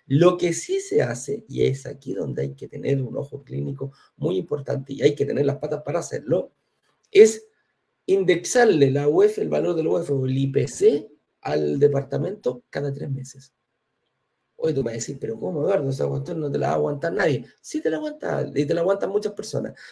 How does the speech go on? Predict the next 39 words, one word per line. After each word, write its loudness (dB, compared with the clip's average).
Los 2
que -10
quieren 6
arrendar 2
tu -10
propiedad 0
y -10
lo 0
ven 0
antes -8
de, 4
tú -4
le -2
puedes -6
inyectar -6
el -8
valor -4
del -4
I -8
P -10
C -4
a -10
esta, -6
a -8
tu -8
propiedad. -4
¿Por 0
qué? -2
Mm, 0
porque 2
no 0
puedes 0
dejar, -4
lo 2
mismo 2
que 2
te 2
estaba 2
diciendo, 2